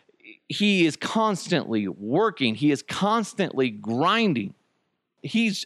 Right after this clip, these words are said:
achieved a lot, but he's not resting because he wants to continue to be successful. And in order to be successful, you have to grind. You have to continue moving the wheel forward.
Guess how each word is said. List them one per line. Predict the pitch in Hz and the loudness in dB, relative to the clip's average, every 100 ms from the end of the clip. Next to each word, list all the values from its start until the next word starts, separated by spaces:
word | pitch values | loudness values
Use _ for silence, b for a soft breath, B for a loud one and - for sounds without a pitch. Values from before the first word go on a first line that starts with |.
| - | -4
achieved | 143 - - 208 254 165 | -2 -2 2 4 4 2
a | 101 | -4
lot, | 113 113 165 196 - _ _ _ _ - | -2 0 0 0 -4 _ _ _ _ -4
but | 156 | 0
he's | 165 156 120 | 2 0 0
not | 139 147 190 196 - | 0 2 2 0 -4
resting | 131 135 208 - 185 175 | -4 0 0 0 -2 0
because | 165 - 160 151 - b b | -2 0 0 0 -10 b b
he | - 156 | -4 0
wants | 151 175 - | 0 0 -2
to | 180 | -4
continue | - - 156 - 220 220 208 | -4 -4 -4 0 0 2 2
to | 156 | 2
be | 143 | 0
successful. | 147 - 139 - 196 - 185 170 | -2 -2 -4 0 0 0 0 0
And | 165 156 | 2 0
in | 151 147 | 0 2
order | 196 208 196 | 2 4 2
to | 156 170 | 0 -2
be | 143 127 214 240 | -2 2 4 4
successful, | 214 - 165 - 208 - 156 | 4 0 -2 0 0 2 0
you | 131 175 147 | 2 0 -2
have | - 160 - - | -2 -4 -6 -6
to | 190 175 | -4 -4
grind. | 117 120 151 175 160 139 117 | -4 -4 0 2 2 0 2
You | 160 | 2
have | 160 | 2
to | - | -2
continue | 120 - 165 147 - - 208 175 139 110 B B - | -6 -2 -2 -2 -2 0 2 2 2 2 B B -2
moving | 135 175 208 202 147 175 160 147 123 _ | 2 4 4 4 4 2 2 2 -2 _
the | 113 143 | -2 0
wheel | 151 113 185 175 160 147 | 2 2 4 4 4 0
forward. | - 208 277 277 151 - | 0 2 4 4 2 -2